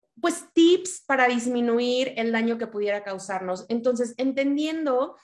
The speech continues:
que este tipo de luz, eh, está presente de manera natural y artificial todos los días de nuestra vida, quiero compartirles cinco datos que tal vez no conocían acerca de este tema. Entonces, el primero, y es el, lo que les adelantaba un poco,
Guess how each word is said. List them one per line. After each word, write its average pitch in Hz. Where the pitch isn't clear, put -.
que 254
este 240
tipo 269
de 349
luz, 262
eh, 214
está 214
presente 226
de 208
manera 208
natural 208
y 208
artificial 208
todos 277
los 240
días 226
de 233
nuestra 233
vida, 220
quiero 254
compartirles 214
cinco 226
datos 247
que 202
tal 196
vez 196
no 220
conocían 269
acerca 220
de 196
este 185
tema. 175
Entonces, 254
el 269
primero, 302
y 240
es 233
el, 226
lo 226
que 196
les 214
adelantaba 214
un 240
poco, 220